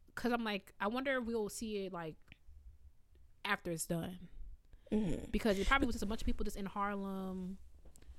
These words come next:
Speaker 1: writing poetry and, you know what I mean? Like,
Speaker 2: Yeah. 'Cause I do think, yeah, it has to be defined afterwards, 'cause then it's like,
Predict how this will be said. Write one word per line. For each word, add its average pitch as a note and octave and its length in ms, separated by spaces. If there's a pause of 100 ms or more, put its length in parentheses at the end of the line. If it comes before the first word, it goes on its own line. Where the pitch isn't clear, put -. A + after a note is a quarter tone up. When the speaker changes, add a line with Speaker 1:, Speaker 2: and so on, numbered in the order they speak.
(480)
Speaker 1:
writing F#3 280
poetry F3+ 1160 (1000)
and, F3 300
you G#3 160
know A3 60
what G3+ 60
I F#3+ 60
mean? F#3+ 340
Like, E3 380 (720)
Speaker 2:
Yeah. - 320 (1300)
'Cause C#4 120
I D#4+ 100
do G#4+ 220
think, D4+ 200
yeah, A#3 240
it C4+ 160
has B4+ 180
to D4+ 80
be B3 100
defined G#3 380
afterwards, F#3 420
'cause F#3 160
then A3 80
it's A#3 140
like, F3 180